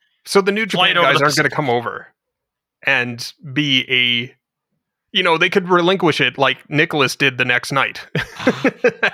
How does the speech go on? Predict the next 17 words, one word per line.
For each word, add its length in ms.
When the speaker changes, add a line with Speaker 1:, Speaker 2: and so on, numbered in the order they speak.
Speaker 1:
after 200
winning 300
the 60
tag 260
team 200
titles 400
with 140
Speaker 2:
Hmm. 80
Speaker 1:
Braun 360
Strowman 540
at, 280
uh, 320
New 180
Orleans, 520
uh, 200
WrestleMania. 640
But, 160